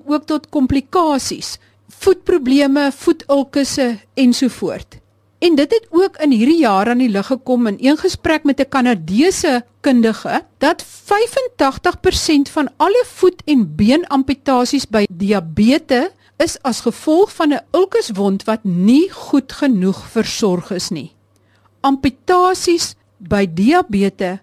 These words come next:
kan met soveel as aggennegentig persent voorkom word.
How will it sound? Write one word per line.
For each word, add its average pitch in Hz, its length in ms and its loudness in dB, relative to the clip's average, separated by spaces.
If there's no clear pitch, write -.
kan 240 300 0
met 208 200 -4
soveel 330 680 0
as 214 220 -6
aggennegentig 254 1040 0
persent 247 640 -4
voorkom 233 640 0
word. 170 440 -8